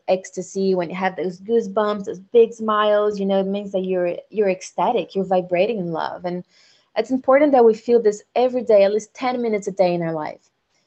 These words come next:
you know, because every time we're vibrating in love, we are shifting the patterns. We are,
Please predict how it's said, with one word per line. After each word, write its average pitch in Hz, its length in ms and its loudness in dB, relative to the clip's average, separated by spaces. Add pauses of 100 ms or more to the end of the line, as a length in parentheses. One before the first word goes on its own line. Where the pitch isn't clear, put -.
(160)
you 208 120 -8
know, 185 280 2
because 208 460 -8
every 240 180 -2
time 247 240 -4
we're 226 120 2
vibrating 202 560 4
in 208 160 -2
love, 160 420 2
we 220 240 0
are 208 80 0
shifting 202 720 -8
the 165 60 -14
patterns. 160 680 -12
We 190 220 2
are, 190 320 2